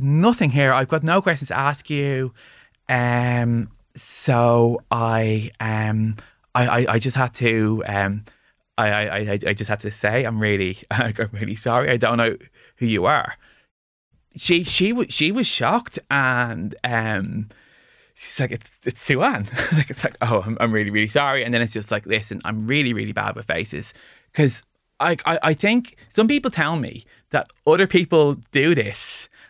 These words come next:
and it's a kind of like, "Oh, well, yeah, I wouldn't know who you are," you know? <laughs> And like, <laughs> uh, like, ob-, obviously, uh, <laughs> that, that's not the impression I wanna give, but I, I, I think when people can see how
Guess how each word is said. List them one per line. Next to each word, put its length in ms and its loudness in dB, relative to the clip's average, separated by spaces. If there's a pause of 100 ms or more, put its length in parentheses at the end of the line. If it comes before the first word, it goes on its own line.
(120)
and 220 0
it's 160 -2
a 40 -8
kind 360 2
of 100 4
like, 220 -4
"Oh, 180 -2
well, 140 0
yeah, 200 0
I 80 0
wouldn't 240 -2
know 120 -8
who 100 -6
you 320 2
are," 260 2
you 180 -2
know? 280 0
<laughs> 80 -6
And 140 -2
like, 200 -2 (360)
<laughs> 880 -8
uh, 340 0
like, 160 2 (1040)
ob-, 240 0
obviously, 680 2
uh, 140 2
<laughs> 60 -4
that, 200 0
that's 220 0
not 180 0
the 100 0
impression 380 -2
I 60 0
wanna 180 -4
give, 260 0
but 120 2
I, 180 4
I, 100 0
I 120 2
think 160 0
when 120 -2
people 280 -6
can 140 -6
see 240 -2
how 300 -6